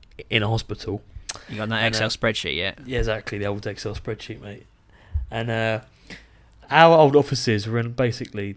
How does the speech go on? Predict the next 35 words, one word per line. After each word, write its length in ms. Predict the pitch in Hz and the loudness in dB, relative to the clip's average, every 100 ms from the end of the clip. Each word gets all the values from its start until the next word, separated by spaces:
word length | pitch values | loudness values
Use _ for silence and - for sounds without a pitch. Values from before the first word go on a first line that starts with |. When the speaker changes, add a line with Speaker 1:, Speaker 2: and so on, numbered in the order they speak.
| - | -10
Speaker 1:
they 180 | - 120 | -6 -4
were 100 | 117 | -2
in, 120 | 110 | -4
like, 200 | 107 - | -4 -4
an 80 | 107 | -2
old 240 | 98 101 | -2 -2
m-, 160 | 104 - | -6 -6
mental 280 | 117 110 107 | -6 -6 -6
health 280 | 113 98 - | -6 -6 -10
ward, 300 | - 87 - - - - - - | -12 -12 -14 -20 -20 -20 -20 -16
and 320 | - 107 113 - - | -12 -10 -12 -18 -6
they 160 | 110 | -4
built 340 | 110 - 127 120 | -4 -4 -6 -2
a 20 | |
new 200 | 113 143 | 0 2
mental 260 | 131 107 107 | 0 -2 -4
health 260 | 95 90 | -6 -6
ward, 280 | - - 101 | -10 -12 -10
and 100 | 110 | -10
it 20 | |
was 140 | 107 101 | -10 -8
right 240 | 104 98 | -6 -6
next 380 | 110 117 - - | -6 -6 -8 -8
to 100 | 104 | -6
this 420 | 107 101 - - | -4 -4 -4 -4
office. 480 | 175 - - - - - _ _ _ _ _ - - - - | -4 -4 -4 -8 -10 -12 _ _ _ _ _ -20 -20 -20 -16
So 80 | 110 | -12
it's 80 | |
like, 140 | 110 101 | -12 -12
had 180 | 110 110 | -12 -8
modern 220 | 95 92 | -8 -8
equipment, 640 | - 104 - 98 95 95 92 | -6 -6 -6 -8 -8 -10 -12
and, 140 | 85 | -14
you 60 | |
know, 80 | 85 | -14